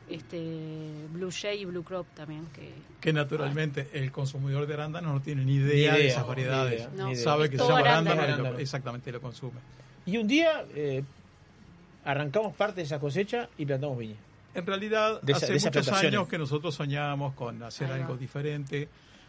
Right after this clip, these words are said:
Speaker 2: Y este, y este es un proyecto que lo hicimos para disfrutarlo en pareja y con la familia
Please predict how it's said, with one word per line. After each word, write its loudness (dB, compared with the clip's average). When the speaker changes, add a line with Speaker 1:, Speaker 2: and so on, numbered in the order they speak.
Speaker 2:
Y -2
este, -4
y 0
este -2
es -10
un -4
proyecto -6
que -6
lo -4
hicimos -8
para -6
disfrutarlo -2
en -10
pareja -2
y -4
con -6
la -8
familia -4